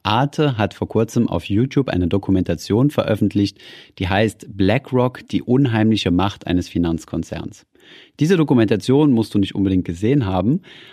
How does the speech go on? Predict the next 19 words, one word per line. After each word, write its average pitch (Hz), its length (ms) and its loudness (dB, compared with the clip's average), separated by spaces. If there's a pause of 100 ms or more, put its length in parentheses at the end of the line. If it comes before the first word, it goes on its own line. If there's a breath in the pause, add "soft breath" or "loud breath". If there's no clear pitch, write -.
(140 loud breath)
aber 147 520 2
es - 160 -10
gab 110 180 0
in 120 60 2
der 110 80 2
Vergangenheit 113 840 0
an 95 260 2
verschiedensten 147 800 0
Stellen 92 400 0
Kritik - 420 -4
an 90 140 2
BlackRock 107 480 0
und - 240 -2
auch 95 220 0
grundsätzlich 107 580 0
Kritik - 640 -4
am 87 260 -2
aktuellen 90 500 0
E-T-F-Boom. - 680 -8